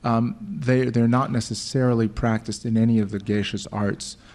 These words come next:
They come to a party, they pour sake, they tell jokes, they play strip poker or the equivalent of it. They get you drunk, and then at the end of the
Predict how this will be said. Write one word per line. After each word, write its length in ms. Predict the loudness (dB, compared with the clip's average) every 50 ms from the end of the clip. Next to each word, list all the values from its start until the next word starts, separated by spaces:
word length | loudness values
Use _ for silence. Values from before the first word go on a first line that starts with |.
| -20 -6 -2
They 120 | -2 -2
come 240 | 0 2 2 2 2
to 120 | 2 0
a 40 | -2
party, 320 | 0 0 -2 0 0 0
they 160 | 0 0 -2 -4
pour 240 | -2 -2 -2 -2
sake, 320 | -2 -2 -4 -4 -4 -4 -4
they 240 | -6 -4 -4 -4 -6
tell 240 | -2 -2 -2 -2
jokes, 440 | 0 0 0 0 0 -2 -6 -12 -16 -20 -20 -20 -10 -8
they 80 | -8 -6
play 300 | -6 -2 -2 0 0 0
strip 340 | -2 -4 -4 -4 -4 -4
poker 480 | -8 -4 -2 -2 -2 0 -2 -2 -2 -2
or 240 | -2 -2 -2 -4 -4
the 140 | -4 -6 -6
equivalent 500 | -6 -2 0 0 0 2 2 0 0 0
of 120 | -2 -2
it. 140 | -4 -4 -6 -10 -20 -20 -20 -20 -10 0
They 120 | 0 2
get 220 | 4 4 2 2 2
you 80 | -2
drunk, 480 | -2 2 4 4 4 4 2 0 -4 0
and 100 | 4 4
then 220 | 6 6 4 2 2
at 60 | 0
the 120 | 0 4
end 120 | 4 4 4
of 60 | 4
the 60 | 4